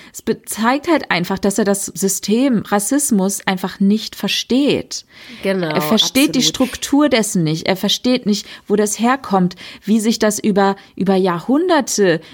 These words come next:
Speaker 1: in, in unser, in unserem Denken festgesetzt hat, wie das in kr-, wie krass tief das in unserer G-, Gesellschaft verankert ist und nicht nur in unserer Gesellschaft so,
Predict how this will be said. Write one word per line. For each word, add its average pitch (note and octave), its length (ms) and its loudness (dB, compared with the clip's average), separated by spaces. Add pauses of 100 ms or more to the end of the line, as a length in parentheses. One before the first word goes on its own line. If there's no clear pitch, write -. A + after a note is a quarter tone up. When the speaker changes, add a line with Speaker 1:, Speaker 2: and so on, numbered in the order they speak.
(100)
Speaker 1:
in, F#3+ 180 2
in G3 200 0
unser, G3 300 2 (100)
in F#3+ 140 4
unserem F#3 280 2
Denken A3 360 0
festgesetzt - 840 0
hat, F3 140 -2
wie G#3 60 0
das A3 200 0
in - 180 -2
kr-, - 340 -8
wie G3+ 140 0
krass - 460 -6
tief C4+ 200 -2
das A#3+ 160 0
in A#3+ 60 2
unserer G#3 320 0 (300)
G-, - 180 -6
Gesellschaft G3+ 640 2
verankert B3+ 580 0
ist - 120 0
und F#3 100 4
nicht - 160 2
nur - 80 2
in G3+ 80 2
unserer D4+ 380 0
Gesellschaft - 600 -4
so, D#3 140 -4